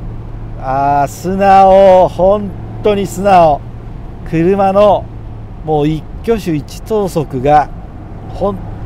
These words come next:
当に素直に出る感じで、まあ、今日はこれまでにアールエフのアールエス、そしてSのレザーパッケージ乗ってますけれども、それらと比べてもひときわですね、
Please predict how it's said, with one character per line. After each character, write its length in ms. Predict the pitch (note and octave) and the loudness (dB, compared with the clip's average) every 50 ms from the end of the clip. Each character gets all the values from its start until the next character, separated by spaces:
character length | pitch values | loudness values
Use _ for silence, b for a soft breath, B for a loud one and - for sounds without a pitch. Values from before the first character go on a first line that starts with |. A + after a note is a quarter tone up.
| - - - - | -12 -12 -8 -6
当 120 | F#3+ F#3+ | -4 -4
に 80 | F#3+ F3+ | -4 -4
素 200 | - - - F3 | -6 -6 -6 0
直 280 | F#3+ F#3 E3 C3+ B2 | 0 2 2 2 0
に 80 | A2+ A2 A2+ - - - - - - - - - - - - - - - - | -4 -6 -6 -8 -8 -10 -10 -10 -10 -10 -10 -10 -10 -10 -10 -10 -12 -10 -6
出 140 | - D#3 D#3+ | -2 0 0
る 100 | D3 C#3+ | 0 0
感 300 | C3 C#3 C3+ C3+ C3 C3 | -2 -2 -4 -4 -4 -4
じ 140 | A#2 - B2 | -6 -6 -4
で、 200 | C3+ C3 B2+ C3+ - - - - - - - - - - - | -2 -2 -2 -2 -4 -6 -8 -10 -10 -10 -10 -10 -8 -2 2
ま 80 | F#3+ | 4
あ、 20 | F#3+ | 4
今 80 | G3 - | 4 4
日 80 | - | 6
は 380 | C#4 C4 B3 G#3+ F#3 F#3+ F3+ E3 | 8 8 8 10 10 10 8 8
こ 140 | - F3+ G3+ | 6 4 4
れ 80 | A3 | 4
ま 140 | A#3 C4 C4 | 6 4 4
で 100 | A3+ G3 | 2 2
に 240 | E3 E3 E3+ E3 D#3+ | 2 0 0 0 0
ア 220 | E3 D#3+ F3 G3+ | 2 4 6 6
ー 40 | - | 8
ル 140 | - B3 C4 | 8 8 6
エ 40 | C#4 | 6
フ 80 | F#3 G3 | 4 2
の 120 | F3+ E3 | 2 4
ア 140 | D3+ D#3 E3 | 4 6 6
ー 60 | E3 | 4
ル 80 | E3 E3+ | 4 4
エ 100 | F3 E3 | 4 2
ス、 320 | - - D3+ D3 C3+ C3+ | 2 0 -2 -2 -2 -4
そ 220 | C3 - F3+ F#3 E3+ | -4 -4 -2 -2 -2
し 80 | - | -2
て 180 | - G#3 G#3+ A#3 | 0 2 4 4
S 160 | A3+ A3 A3+ | 2 2 0
の 80 | G#3 E3+ | -2 0
レ 140 | D#3+ D#3+ | 0 2
ザ 160 | D3+ E3 G3 G3+ | 4 4 4 4
ー 40 | |
パ 120 | F#3+ - G#3 | 4 4 2
ッ 140 | G3+ - - | 2 2 2
ケ 180 | F#3 E3+ D#3 | 2 2 2
ー 20 | C#3 | 2
ジ 220 | A#2+ C3 B2 A#2 B B B B B B B - | 0 -4 -6 -6 B B B B B B B -2
乗 140 | D#3+ E3+ F#3 | 0 0 0
っ 40 | F3+ | 0
て 200 | - - A#3 A3+ | 0 2 2 4
ま 160 | A#3 B3 B3 | 4 2 2
す 80 | - - | 0 0
け 100 | G#3+ G3+ | -2 -2
れ 120 | G3 G3 | 0 0
ど 120 | F3+ F3 F3 | -2 -2 0
も、 300 | E3+ F#3 G3+ A3+ G#3+ - - - - - - - | 2 4 4 4 2 0 -4 -8 -10 -10 -10 -10
そ 160 | - - D#3+ D#3+ | -8 -6 -4 -2
れ 140 | F3+ G#3+ | -2 -2
ら 120 | A3 A3+ G#3 | -2 -2 -2
と 120 | F#3+ F3+ | -4 -6
比 140 | - - F3+ F3+ G3 G#3 G#3 | -6 -4 -2 0 0 0 0
べ 100 | A3 G3 | 0 0
て 160 | - A3+ A3 | 0 0 0
も 300 | G3 G3 G#3+ A3+ A3 - - - - - - - - - - - - | 2 2 2 0 0 -2 -4 -10 -12 -12 -12 -12 -10 -10 -8 -8 -8
ひ 160 | - - - - | -8 -8 -8 -4
と 180 | - G#3 G3 | -2 -2 -2
き 200 | E3+ - F#3+ G#3+ | -2 -2 2 4
わ 120 | A3 G#3 G#3 | 4 4 4
で 120 | G3 E3 | 2 0
す 100 | C3 B2 | -2 -4
ね、 320 | C#3 D3 D3 C3+ A#2+ G2+ | -2 -2 -2 -2 -2 -4